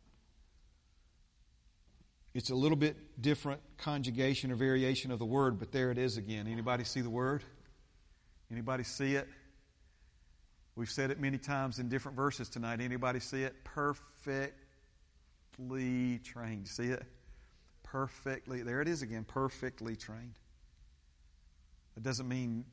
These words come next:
without flaw. It means complete, thorough, well-rounded, full circle. The Message translation in Matthew thirteen fifty-two says of those disciples who are perfectly trained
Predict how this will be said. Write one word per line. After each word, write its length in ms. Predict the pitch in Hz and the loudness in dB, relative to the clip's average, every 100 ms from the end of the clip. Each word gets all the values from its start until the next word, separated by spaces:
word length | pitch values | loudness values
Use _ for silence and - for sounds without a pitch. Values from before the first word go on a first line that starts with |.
| - - - - | -18 -20 -20 -12
without 300 | 120 120 117 | -2 0 -2
flaw. 380 | - 113 113 139 | -2 0 2 0
It 100 | 120 | -2
means 480 | 123 131 123 - - - - - | -2 -2 -2 -6 -10 -18 -20 -10
complete, 540 | 127 113 160 190 110 - - - - | -8 -2 0 0 -4 -10 -20 -20 -8
thorough, 480 | 127 190 135 107 107 - - | -4 -2 -4 -6 -8 -12 -6
well-rounded, 800 | 120 143 139 156 190 120 92 87 - - - - - - - - - | 0 0 2 -2 -4 -6 -8 -10 -16 -20 -20 -20 -20 -20 -20 -20 -16
full 180 | - 135 | -6 -4
circle. 480 | - 165 185 104 107 - - - - - - - - - - - - - - - - - - - - - - - - - - - _ - - - | -2 -2 -4 -8 -14 -16 -20 -20 -20 -20 -20 -20 -20 -20 -20 -20 -20 -20 -20 -20 -20 -20 -20 -20 -20 -20 -20 -20 -20 -20 -20 -20 _ -20 -20 -12
The 80 | 110 | -2
Message 380 | 123 175 147 117 | 2 2 2 0
translation 600 | 135 123 117 123 - 123 | 0 0 2 2 2 -2
in 120 | 113 | -2
Matthew 280 | 123 123 117 | -2 -4 -4
thirteen 380 | 131 131 131 117 | -2 -2 -2 -2
fifty-two 540 | 127 - 110 165 180 | -4 -4 -6 -4 -4
says 280 | - 120 110 | -2 -2 -2
of 120 | 101 | -4
those 380 | 117 120 113 - | -4 -2 -4 -8
disciples 480 | 120 110 123 113 117 | -8 -4 -4 -4 -4
who 80 | 123 | -6
are 40 | |
perfectly 420 | 113 127 - 123 | -4 -6 -6 -8
trained 400 | 113 131 135 139 | -8 -4 -2 -2